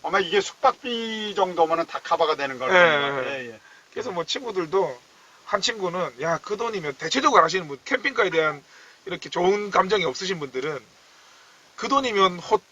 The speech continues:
Speaker 2: 평생 호텔을 가고도 돈이 남겠다라고 얘기를 하더라고요.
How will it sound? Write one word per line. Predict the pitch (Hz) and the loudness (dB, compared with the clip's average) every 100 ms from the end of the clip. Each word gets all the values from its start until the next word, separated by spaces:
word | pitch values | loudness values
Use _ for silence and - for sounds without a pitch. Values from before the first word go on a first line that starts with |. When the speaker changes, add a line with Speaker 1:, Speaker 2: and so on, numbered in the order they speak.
| - | -6
Speaker 2:
평생 | 247 226 254 | -4 4 4
호텔을 | 220 202 - 240 196 | 4 -2 2 2 4
가고도 | 202 196 190 175 160 - _ | 4 4 2 0 -2 -8 _
돈이 | - 165 190 | -8 -6 -2
남겠다라고 | 139 135 196 - 202 180 151 131 135 _ _ _ 185 180 | -4 -2 -6 -2 4 6 6 2 -4 _ _ _ -2 0
얘기를 | 156 170 | -2 -2
하더라고요. | 208 262 196 127 | 0 2 2 -2